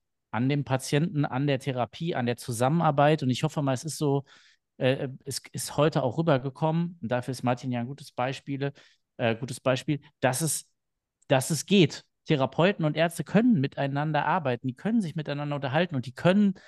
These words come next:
sich auch gegenseitig unterstützen. Das funktioniert. Ähm, das fand ich wichtig. Das war auch eine, das war ja eine Idee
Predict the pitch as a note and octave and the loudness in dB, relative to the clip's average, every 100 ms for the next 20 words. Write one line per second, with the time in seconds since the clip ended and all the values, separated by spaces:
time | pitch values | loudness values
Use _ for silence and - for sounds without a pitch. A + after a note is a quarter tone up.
0 | - _ D#3 C3+ - E3 - _ _ - | -20 _ -8 -2 2 2 0 _ _ -10
1 | B2 E3 E3+ C#3+ C#3+ C#3 - D#3+ D#3 C#3+ | 0 2 2 2 2 0 -4 -4 -2 -4
2 | B2+ F3 - F#2+ - B2 - E3 D3+ D#3 | -4 -10 -10 -10 -2 -2 -2 -6 -4 -2
3 | D#3+ A#2 - _ B2+ B2+ B2 B2+ B2 B2+ | -2 -2 -4 _ 0 2 2 0 -2 -6
4 | B2+ - _ _ _ - D3+ - D#3+ C#3 | -10 -20 _ _ _ -6 -4 0 0 0
5 | B2 F3 G3 E3 D#3 D#3 C3 C#3 D#3+ E3+ | 2 0 0 -2 -2 0 -2 0 0 2
6 | E3+ - _ _ _ _ - C#3+ E3 C#3+ | 0 -6 _ _ _ _ -6 0 4 4
7 | B2+ E3 D3 C3 C#3+ F3+ C4 | 4 2 0 2 4 4 0